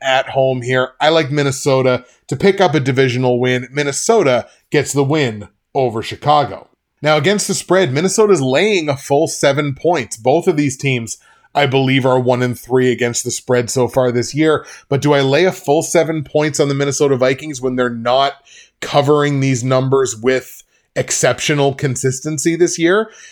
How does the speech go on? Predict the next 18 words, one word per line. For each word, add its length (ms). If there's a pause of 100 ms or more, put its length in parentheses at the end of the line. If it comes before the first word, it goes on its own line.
(160)
That's 600
tough. 500
Uh, 380
I 160
don't, 400
uh, 340 (460)
I 60
don't 200
think 180
I 120
can 340 (140)
cover 320
that 220
number. 260
And 100
actually, 400
T 300
J, 460